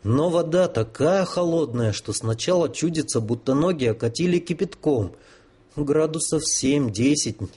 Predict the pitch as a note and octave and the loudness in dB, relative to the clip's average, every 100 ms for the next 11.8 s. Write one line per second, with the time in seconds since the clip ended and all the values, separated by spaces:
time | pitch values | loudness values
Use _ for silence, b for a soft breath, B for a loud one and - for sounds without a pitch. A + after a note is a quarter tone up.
0 | - A#2+ C#3+ A#2+ A#2 A2+ G#2 - b b | -10 -4 -2 2 0 0 -6 -8 b b
1 | b b b b b b - - - B2+ | b b b b b b -6 -4 0 2
2 | F#3+ E3+ - A2 A2+ B2+ F3 D#3 C#3 - | 4 2 0 -2 0 2 2 2 0 0
3 | B2 C#3+ D#3 F#3 C3 C3+ E3 D#3 B2 A#2 | 0 2 2 0 0 0 0 0 -2 -2
4 | A2 B2 B2+ D3+ F3 - - E3 E3 D3 | -2 -2 0 0 0 -2 0 0 2 2
5 | C3 A2 C3 C#3+ C#3 C3 C3 A2+ A2+ A#2 | 2 2 0 0 0 0 -2 -2 -2 -2
6 | B2 B2 A#2+ G2+ E2+ - _ _ _ G2 | -2 -2 0 0 -4 -14 _ _ _ -2
7 | B2+ E3+ E3+ A3+ F#3 A2+ - b _ _ | 0 2 2 2 0 -2 -10 b _ _
8 | _ b b _ _ - G2 - D3 E3 | _ b b _ _ -10 -8 -4 0 2
9 | D3 A2 F#2+ G2+ G#2 D#3 C#3+ A#2 G#2 G2+ | 2 0 0 0 2 2 2 0 -4 -2
10 | D3+ D#3 B2 - - C3+ D#3 C#3+ B2 A#2 | 0 2 2 0 0 2 4 2 4 4
11 | C3 C3 B2+ A#2+ A2 G2+ F#2+ | 2 0 -2 -2 -2 -2 -4